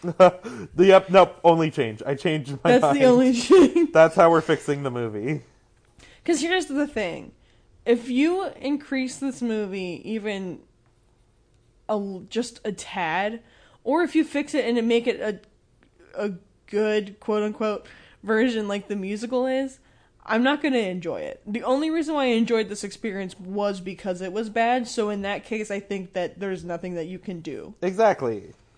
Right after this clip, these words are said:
Speaker 2: And except for put Jason Derulo's dick back <laughs> in. Stop C G I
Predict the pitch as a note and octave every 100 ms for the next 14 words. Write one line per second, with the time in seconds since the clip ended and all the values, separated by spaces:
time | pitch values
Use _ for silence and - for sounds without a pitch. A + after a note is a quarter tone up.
0 | _ - C4+ B3+ A#3+ A#3 - A#3 A3+ C4
1 | A3 A3+ G#3+ G3+ G3+ F#3+ F#3+ F3+ F#3 F3
2 | C#3+ D#3+ - - - F3+ C4+ - E4+ D#4+
3 | C#4 - - - - - - - _ _
4 | _ _ _ - - - - - A#3+ A#3+
5 | B3 - B3 A3+ A3 G#3 G3 F#3 F#3+ F#3+
6 | F3+